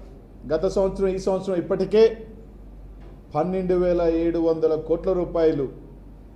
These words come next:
రెండు విడతలుగా రిలీజ్ చేసి, దాదాపు ఎనభై లక్షల మంది మహిళా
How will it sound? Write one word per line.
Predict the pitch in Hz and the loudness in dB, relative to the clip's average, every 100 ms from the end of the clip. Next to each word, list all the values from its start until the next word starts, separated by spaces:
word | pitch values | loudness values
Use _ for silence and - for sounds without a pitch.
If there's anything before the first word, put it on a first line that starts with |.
| - - - - - - - - - - - - - - - | -20 -20 -20 -18 -18 -16 -14 -14 -14 -14 -16 -18 -20 -14 -4
రెండు | 131 165 | -2 0
విడతలుగా | 170 160 175 160 160 | 0 2 0 2 2
రిలీజ్ | 147 160 170 175 | 2 0 0 0
చేసి, | 175 - 160 - - - - - - - | -2 -2 -8 -10 -18 -20 -20 -20 -20 -8
దాదాపు | 117 147 156 160 170 175 | 0 2 4 4 4 2
ఎనభై | 151 165 180 175 165 | 2 2 2 2 2
లక్షల | 156 - 160 | 0 0 -2
మంది | 156 151 143 | -2 -2 -4
మహిళా | 139 147 175 | -4 0 0